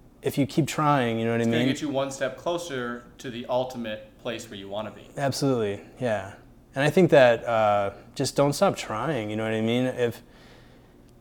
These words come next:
Speaker 1: a-, anybody that keeps trying or,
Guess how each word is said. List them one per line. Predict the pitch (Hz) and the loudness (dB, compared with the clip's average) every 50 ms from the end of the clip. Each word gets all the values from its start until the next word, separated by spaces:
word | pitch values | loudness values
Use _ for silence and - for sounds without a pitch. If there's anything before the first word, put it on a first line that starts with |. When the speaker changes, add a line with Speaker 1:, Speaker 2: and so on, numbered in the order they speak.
| - - - - - - - - | -20 -20 -20 -20 -20 -20 -10 -2
Speaker 1:
a-, | - 165 185 165 - 165 160 143 | 2 2 2 2 0 -2 0 4
anybody | 170 185 214 208 185 185 175 | 8 10 12 12 12 12 12
that | 156 143 131 | 10 8 6
keeps | 123 - 156 135 127 - - - - - - - - - - - - - - - - - - - - - | 4 2 2 2 2 2 -4 -8 -16 -20 -20 -20 -20 -20 -20 -20 -20 -20 -20 -20 -20 -20 -20 -20 -14 -8
trying | - - - - 135 120 123 139 139 123 117 113 | -8 -4 2 4 6 6 6 6 4 4 2 2
or, | 110 110 | 2 2